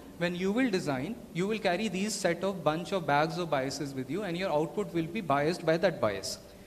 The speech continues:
right? Would you like to really do that is a choice which is for us as designers because I'm also a designer, okay? Yeah. Another connected story, and this is also a true story, it happened in Japan.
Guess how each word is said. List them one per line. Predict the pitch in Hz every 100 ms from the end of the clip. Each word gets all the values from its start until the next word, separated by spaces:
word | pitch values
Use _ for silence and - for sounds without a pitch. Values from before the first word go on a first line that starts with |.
| - -
right? | 143 170 214 - -
Would | 185
you | 226
like | 208 196
to | 233
really | 196 202 214
do | 170 180
that | 247 277
is | 175
a | 190
choice | 170 151 226 - -
which | - 165
is | 247 - - - -
for | 214 202
us | 185 214
as | 202 175
designers | 156 147 139 190
because | 190 170 185
I'm | 208 247
also | 202 165 165
a |
designer, | 131 110 104 104 110 - - - -
okay? | 135 320 330 - - - - - - - -
Yeah. | 127 - - - - - - -
Another | 185 226 247
connected | 269 240 233 262
story, | - 202 185 294
and | 294 202
this | 208
is | 254
also | 226 214 247
a |
true | 220 202
story, | 202 196 190
it | 226
happened | 196 185 202
in | 202
Japan. | 170 165 156 151 254